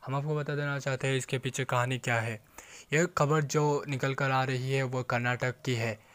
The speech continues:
यहाँ पर तस्वीर में दिख रहे जवान एक सच में ही एक सीआरपीएफ़ कमांडो है। बात कुछ ऐसा है कि वो अपने घर से निकलने के वक्त मास्क नहीं पहने थे,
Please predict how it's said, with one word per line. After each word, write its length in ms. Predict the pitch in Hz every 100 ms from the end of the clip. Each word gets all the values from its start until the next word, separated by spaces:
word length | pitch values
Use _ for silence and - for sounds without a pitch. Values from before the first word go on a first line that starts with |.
| - - 135
यहाँ 120 | 147
पर 200 | 160 151
तस्वीर 360 | 156 143 156
में 140 | 151 151
दिख 140 | 143
रहे 220 | 139 143
जवान 280 | 135 123 131
एक 160 | 131 -
सच 320 | - 127 -
में 100 | 147
ही 140 | 143
एक 140 | 135 127
सीआरपीएफ़ 720 | - - 120 117 - 127 131 -
कमांडो 400 | 120 120 120 120
है। 260 | 113 110 - - - - -
बात 180 | 131 143
कुछ 200 | - 170
ऐसा 200 | 170 156
है 120 | 156
कि 140 | 151 151
वो 260 | 139 143
अपने 540 | 151 139 - 135 147 139
घर 280 | 143 147 143 -
से 220 | - 143
निकलने 440 | 131 123 123 131
के 160 | 123 131
वक्त 340 | 123 127 -
मास्क 380 | 120 120 127 -
नहीं 260 | 127 120 131
पहने 340 | 131 120 127
थे, 180 | 123